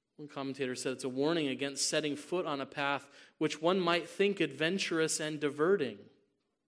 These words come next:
for it can lead as far as this.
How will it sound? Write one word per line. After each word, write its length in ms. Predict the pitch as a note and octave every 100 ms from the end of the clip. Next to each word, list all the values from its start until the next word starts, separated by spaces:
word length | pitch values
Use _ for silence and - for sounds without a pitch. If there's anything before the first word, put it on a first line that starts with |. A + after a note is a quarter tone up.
| _ _ _ _ _ _ _ _ _ _ -
for 140 | C#3
it 80 | D3
can 220 | D3+ C3
lead 240 | E3 F#3+ C#3
as 120 | -
far 300 | - D#3 D3+
as 180 | C3 A#2+
this. 540 | E3+ C#3 - -